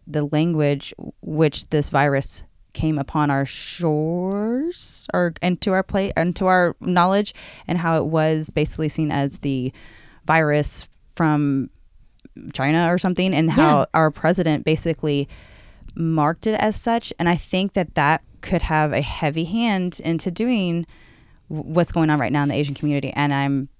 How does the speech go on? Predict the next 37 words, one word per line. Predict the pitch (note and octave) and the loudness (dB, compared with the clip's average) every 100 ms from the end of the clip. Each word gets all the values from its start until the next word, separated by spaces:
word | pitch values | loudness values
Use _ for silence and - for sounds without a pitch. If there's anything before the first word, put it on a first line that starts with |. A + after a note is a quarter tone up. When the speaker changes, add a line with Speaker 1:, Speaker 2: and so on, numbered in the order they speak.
| - - | -12 -4
Speaker 2:
Yes. | F3 D3 - - - | -2 -4 -14 -20 -12
Speaker 1:
slowly | - D3 | -2 0
brokenhearted | C#3+ A#2 C3 - | 0 -4 -6 -6
about | - G#3+ | 0 4
Speaker 2:
It | G#3 | 4
Speaker 1:
that. | |
Speaker 2:
is | G#3 G3+ F#3 - - _ _ | 4 0 -4 -14 -20 _ _
astonishing | G3 - F#3 F#3 F3 F3 | -4 0 0 2 0 -4
to | - E3+ | -2 -2
me | D#3+ | 0
that, | D3+ D3 - - - - - | 0 0 -4 -18 -20 -20 -4
um, | E3+ D3+ C#3+ C3+ - - - - _ _ - | -2 0 -2 -6 -10 -14 -20 -20 _ _ -2
that | E3+ | 2
we | F3 E3+ | 2 2
did | E3+ F#3+ | 2 2
have, | F#3 D3+ | 2 2
like, | E3 D3 | 0 -2
the, | D#3 - | -6 -4
the | D#3 | -4
leader | D3+ F#3 G#3 G3 | -2 0 0 0
of | E3 | 0
our | E3 | -2
country | D#3 D3 - C3+ - - - _ _ _ _ _ - | -2 -4 -4 -6 -6 -10 -18 _ _ _ _ _ 2
who | F3+ | 4
has | F3 D#3+ D#3 D3 F3 | 6 4 2 -2 -4
the | D#3+ | -2
most | D#3 F3 G3+ - | 2 2 2 2
power | E3+ E3 | 0 2
and | D#3+ | 0
the | D#3 | 0
most | D#3 E3 - | 0 0 -2
influence, | E3 D#3 C3+ C#3 - - - _ _ _ - | -6 -4 -4 -4 -6 -10 -14 _ _ _ -14
especially | - - F3+ G#3+ | -2 -2 0 0
in | |
a | G3+ | 0
time | F#3+ E3+ | 0 0
where | D#3+ D#3 | 0 -2